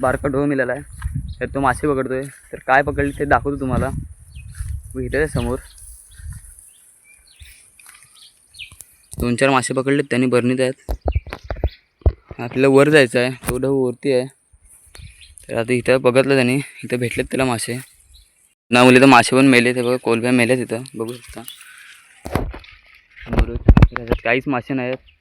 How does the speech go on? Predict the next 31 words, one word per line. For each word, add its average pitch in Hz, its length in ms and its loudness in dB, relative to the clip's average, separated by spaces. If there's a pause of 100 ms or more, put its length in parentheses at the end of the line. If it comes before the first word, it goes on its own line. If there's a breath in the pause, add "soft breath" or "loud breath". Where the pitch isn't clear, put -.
(120)
तर - 180 -14
आता 117 120 -10
आम्ही 127 200 0
वरती 123 240 -6
चाललो 120 240 -10
आहे, 127 120 -16 (600)
वरती 117 240 -14
गेल्यावर 139 220 -8
भेटू 127 200 -14
डायरेक्ट. 120 360 -12
तिथं - 460 -20
मासे 120 260 -10
असतील 131 240 -12
असं 127 160 -18
वाटतंय, 135 340 -10 (680)
तर 123 60 -10
तिथंच 127 340 -10
चाललो 127 180 -4
आहे 127 80 -8
बघायला. 117 340 -6 (760)
वरती 123 260 -4
गेल्यावर 135 240 -2
भेटू 131 220 -10
डायरेक्ट. 120 340 -4 (140)
चला, 110 140 -6 (160)
काय 127 80 -6
समोर 131 220 -8
एक 135 140 -10
खरबी 123 220 -4
आहे 143 80 0
इथं, 123 240 -6